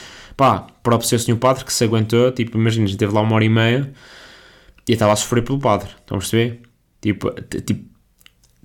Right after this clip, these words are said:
tinha um homem pregado numa cruz e eu pensei, "Não, não, o padre está a sofrer mais." <laughs> Ahm, mas já,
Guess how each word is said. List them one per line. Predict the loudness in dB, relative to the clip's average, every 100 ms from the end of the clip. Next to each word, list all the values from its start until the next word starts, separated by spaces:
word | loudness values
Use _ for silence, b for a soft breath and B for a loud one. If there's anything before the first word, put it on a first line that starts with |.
| _ _ _ 0
tinha | 4
um | 6
homem | 6 4 2
pregado | 2 4 6 6 4
numa | 4 2
cruz | 2 2 0 -8 -16 _
e | 0
eu |
pensei, | 0 0 0
"Não, | 0
não, | 0 -2
o | 0
padre | 0 -2
está | -4
a | -4
sofrer | -2 -2
mais." | -2 -8 -6
<laughs> | -2 2 2 0 B B B B B -18 -2
Ahm, | 2 4 6 4 4 0 -2 -8 0
mas | 2 4
já, | 4